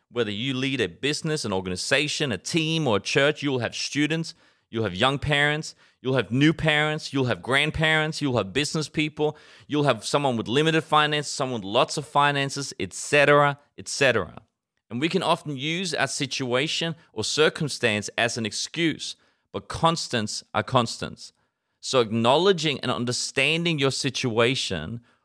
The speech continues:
what does our constant look like for you in this season? For us at Hillsong Church, it's loving God and loving people. What are the constants in your team? What are the values,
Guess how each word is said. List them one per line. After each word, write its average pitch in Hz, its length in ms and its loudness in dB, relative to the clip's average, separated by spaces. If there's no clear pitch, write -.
what 139 420 2
does 131 360 4
our 131 240 6
constant 98 720 -2
look 120 380 -2
like 104 220 0
for 185 240 6
you 107 480 2
in 117 200 4
this 113 160 0
season? - 460 -6
For 104 200 2
us 139 200 4
at 104 80 2
Hillsong 123 440 0
Church, 147 540 2
it's - 200 -4
loving 110 480 0
God 101 480 4
and 107 200 0
loving 92 420 0
people. - 500 -6
What 170 160 2
are 220 60 4
the 214 80 4
constants 151 720 0
in 113 120 -2
your 113 160 4
team? 87 460 -8
What 131 200 2
are 175 60 2
the 160 100 2
values, 113 800 2